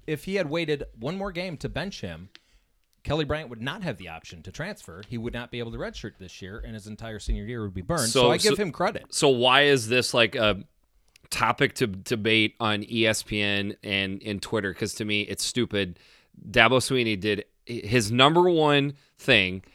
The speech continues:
Speaker 2: is to make the, the Clemson Tigers the best football team he can.
Speaker 1: Right.
Speaker 2: I, I think almost everybody who's watched the games agree that Kelly Bryant is not as good a quarterback as Trevor Lawrence.
Speaker 1: I agree.
Speaker 2: He made the right decision. He made it before week five.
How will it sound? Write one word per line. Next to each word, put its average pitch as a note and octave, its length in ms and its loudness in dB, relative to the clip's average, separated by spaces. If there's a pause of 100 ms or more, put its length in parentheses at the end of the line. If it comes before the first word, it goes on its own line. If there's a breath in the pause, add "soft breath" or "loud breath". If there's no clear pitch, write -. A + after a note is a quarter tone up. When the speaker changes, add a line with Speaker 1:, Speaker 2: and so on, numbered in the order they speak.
(160 soft breath)
Speaker 2:
is A2+ 200 -4
to A#2 120 -2
make G#2+ 320 0
the, G2 280 -4
the G#2 100 -6
Clemson A#2+ 540 -2
Tigers G#2 400 -2
the G2 100 -8
best G2+ 180 -2
football F#2+ 300 -6
team F#2+ 200 -10
he F#2 80 -10
can. E2 380 -8 (300 soft breath)
Speaker 1:
Right. F2+ 220 -10
Speaker 2:
I, F#2 220 0 (380)
I F2 140 -6
think E2+ 240 -6 (580)
almost D#3 420 6
everybody B2 560 2
who's A2+ 300 -4
watched G#2 260 -4
the A2 80 -10
games G2 340 -8
agree F#2 520 -8
that F#2 280 -8
Kelly A2 200 -2
Bryant G2+ 240 -2
is F2 100 -8
not F#2 140 -6
as F2+ 100 -8
good F#2+ 140 -4
a F2 260 -4
quarterback F#2 480 -6
as F2+ 80 -10
Trevor F2+ 300 -8
Lawrence. G#2 520 -6
Speaker 1:
I G#2+ 120 -8
agree. G2 220 -8
Speaker 2:
He A#2+ 120 0
made A2+ 260 2
the C#3 60 -2
right C3 200 0
decision. A2 500 -6
He A#2 240 -6
made G#2+ 280 -2
it B2 160 -4
before A#2 360 -4
week G#2+ 240 -6
five. F#2 500 -6